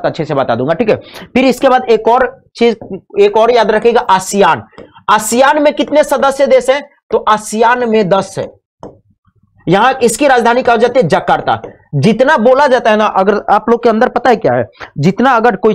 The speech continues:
शिक्षक या कोई आपको बताता ना, शिक्षक क्या समझिए, हम लोग समझिए एक ही एज के हैं, दोस्त टाइप के हैं, थोड़ा सा ना, कोई मेरे एज का होगा, पच्चीस साल का होगा, कोई छोटा भी होगा, कोई बड़ा भी हो, हो सकता है, ठीक है,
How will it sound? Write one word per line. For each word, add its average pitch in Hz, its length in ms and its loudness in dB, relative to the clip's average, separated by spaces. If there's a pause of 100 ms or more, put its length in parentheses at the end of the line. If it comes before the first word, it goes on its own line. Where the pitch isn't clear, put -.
शिक्षक 247 500 -4
या 220 100 2
कोई 220 200 0
आपको 208 220 0
बताता 180 380 -2
ना, 196 80 -2
शिक्षक 196 380 -4
क्या 214 160 0 (320)
समझिए, 190 260 2
हम 208 100 0
लोग 226 140 0
समझिए 202 320 0
एक 202 200 0
ही 220 160 0
एज 143 140 0
के 151 100 -6
हैं, 120 160 -10 (100)
दोस्त 196 320 0 (140)
टाइप 185 220 2
के 185 60 0
हैं, 202 140 0 (300)
थोड़ा 190 160 0
सा 226 120 -2
ना, 220 120 2 (340)
कोई 196 120 4
मेरे 190 280 2
एज 202 120 -4
का 208 80 0
होगा, 185 160 2
पच्चीस 190 320 -4
साल 190 160 0
का 185 100 0
होगा, 180 140 0
कोई 196 200 0
छोटा 190 360 0
भी 185 100 0
होगा, 180 220 2 (420)
कोई 180 120 0
बड़ा 180 260 2
भी 156 120 0
हो, 151 120 2
हो 175 200 0
सकता 127 300 -4
है, 131 60 -2
ठीक 196 180 0
है, 131 100 0